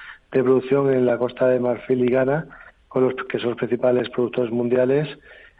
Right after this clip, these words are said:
y que esto podría resultar un déficit significa-, eh, significativo esta temporada, ¿no? Con lo cual, eh,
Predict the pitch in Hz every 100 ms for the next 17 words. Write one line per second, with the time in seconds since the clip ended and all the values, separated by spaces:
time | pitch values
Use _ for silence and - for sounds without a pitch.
0 | _ _ 143 139 139 127 147 131 135 131
1 | 135 135 120 123 135 135 131 - 123 135
2 | - - 127 123 123 135 117 110 107 113
3 | 117 117 127 131 147 - _ - - _
4 | - 139 147 131 107 113 147 131 117 143
5 | 120 113 107 127 139 147 147 135